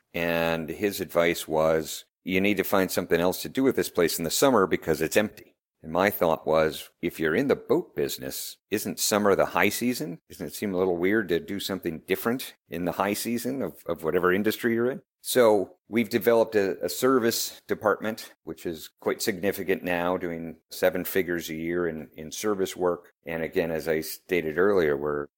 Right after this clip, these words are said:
mechanically working on boats. We're doing the electronical work, electronic work on boats, upholstery, canvas, paint, fiberglass, anything that needs to be fixed or replaced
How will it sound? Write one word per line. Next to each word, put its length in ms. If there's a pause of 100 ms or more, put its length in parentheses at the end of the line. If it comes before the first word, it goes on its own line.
(120)
mechanically 880
working 380
on 160
boats. 520
We're 220
doing 300
the 60
electronical 680
work, 320
electronic 540
work 240
on 100
boats, 440 (220)
upholstery, 800
canvas, 760 (140)
paint, 400 (180)
fiberglass, 920 (260)
anything 400
that 120
needs 260
to 80
be 140
fixed 680 (180)
or 200
replaced 840